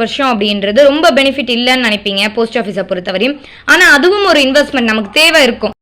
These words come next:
பண தேவை அப்படின்றது கண்டிப்பா இருக்கும். இப்ப பாத்தீங்கன்னா நீங்க ஒரு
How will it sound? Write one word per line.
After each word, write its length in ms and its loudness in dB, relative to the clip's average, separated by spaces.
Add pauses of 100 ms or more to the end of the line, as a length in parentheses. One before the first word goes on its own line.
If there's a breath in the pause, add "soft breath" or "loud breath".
(140)
பண 120 0 (140)
தேவை 320 2
அப்படின்றது 460 0 (100)
கண்டிப்பா 360 0 (140)
இருக்கும். 340 0
இப்ப 200 0
பாத்தீங்கன்னா 380 0
நீங்க 180 0
ஒரு 80 2